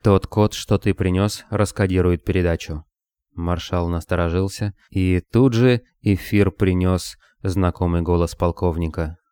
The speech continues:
«Повторяю, всем силам Федерации немедленно оставить поле боя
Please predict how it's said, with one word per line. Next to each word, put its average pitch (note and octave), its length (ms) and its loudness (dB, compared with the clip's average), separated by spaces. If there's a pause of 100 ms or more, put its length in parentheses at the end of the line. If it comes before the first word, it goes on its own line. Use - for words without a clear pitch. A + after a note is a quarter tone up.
(760)
«Повторяю, F#2+ 680 0
всем F#2 280 -4
силам A2 360 0
Федерации G#2 560 0
немедленно G2 600 0
оставить F2+ 520 -2
поле F#2+ 260 0
боя F2 420 -2